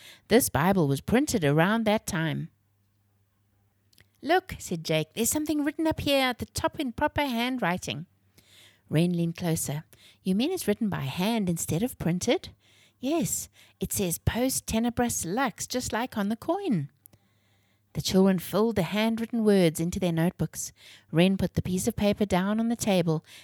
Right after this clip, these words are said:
and everyone turned their attention to Frau Helga. "I will ask you all," said Frau Helga soberly,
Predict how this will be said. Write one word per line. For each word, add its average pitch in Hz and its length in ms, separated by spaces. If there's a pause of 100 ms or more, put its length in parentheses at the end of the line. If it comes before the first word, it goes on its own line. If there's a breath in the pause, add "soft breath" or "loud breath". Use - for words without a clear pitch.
(120)
and 151 100
everyone 190 360
turned 208 260
their 208 140
attention 180 500
to 143 80
Frau 170 300
Helga. 160 480 (1400 soft breath)
"I 269 320
will 277 220 (100)
ask 392 380
you 311 120 (140)
all," 185 540 (140)
said 180 240
Frau 165 260
Helga 170 340
soberly, 165 600